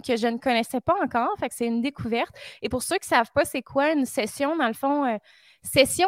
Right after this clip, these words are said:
c'est comme une I P A, mais pas très alcoolisée, genre. Fait que c'est faible en alcool, mais quand même goûteux, savoureux, intéressant pour les gens qui aiment la I P A. Mais tu sais, souvent, I P A, on est dans les six pour cent, sept, huit. Tu sais, ça va vite que après une bière, t'es comme un peu cocktail.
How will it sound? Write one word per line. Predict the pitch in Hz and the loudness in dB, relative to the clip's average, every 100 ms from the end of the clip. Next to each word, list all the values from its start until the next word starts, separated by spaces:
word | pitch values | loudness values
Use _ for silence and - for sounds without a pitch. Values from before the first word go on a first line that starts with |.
| 453 | 2
c'est | - | 4
comme | 370 403 | 4 6
une | 254 | 4
I | 214 | 2
P | - 233 311 | 0 -2 0
A, | |
mais | 339 240 220 _ _ _ _ _ _ _ | 2 2 0 _ _ _ _ _ _ _
pas | 302 | 6
très | - 262 262 | 6 4 4
alcoolisée, | 240 214 233 208 196 208 208 | 4 2 0 0 -2 -4 -4
genre. | 196 | -4
Fait | 190 208 | -4 -4
que | |
c'est | - | -2
faible | 240 302 339 | 2 4 6
en | 311 254 | 6 6
alcool, | 220 214 - 254 277 330 | 4 0 2 6 8 6
mais | 294 226 | 4 2
quand | 226 262 | 2 0
même | 269 330 294 | 2 2 2
goûteux, | 226 247 302 311 | 2 2 2 0
savoureux, | - 226 214 208 233 240 294 - - - - | 2 0 0 -4 -2 -2 -2 -8 -20 -20 -2
intéressant | 240 240 254 220 214 269 277 | -2 0 -2 -2 -4 -2 -2
pour | 285 240 | 0 0
les | 214 | 0
gens | 220 277 | 4 2
qui | 285 | 2
aiment | 269 | 0
la | 254 214 | 2 2
I | 214 | 0
P | - 233 277 | -4 -2 0
A. | |
Mais | 277 | -2
tu | 226 | -2
sais, | 311 | -4
souvent, | 294 294 | 0 2
I | 277 | 2
P | 269 | 0
A, | 294 | 0
on | |
est | 269 | 2
dans | 220 226 | 2 2
les | 226 | 0
six | - 269 - | -4 -8 -6
pour | 233 - | -8 -6
cent, | - 240 247 | -2 0 0
sept, | - 247 233 | -2 -2 0
huit. | 247 - | -4 -2
Tu | |
sais, | 320 | 0
ça | 269 214 | 4 4
va | 208 | 4
vite | 202 196 269 - | 0 -2 -4 -2
que | 233 202 _ - - _ | 0 0 _ -20 -20 _
après | 214 220 220 | 4 4 2
une | 214 220 | 2 2
bière, | 214 240 254 | 2 2 0
t'es | 233 | -2
comme | 214 214 | -4 -4
un | |
peu | 208 226 | -6 -6
cocktail. | 220 208 - | -6 -6 -4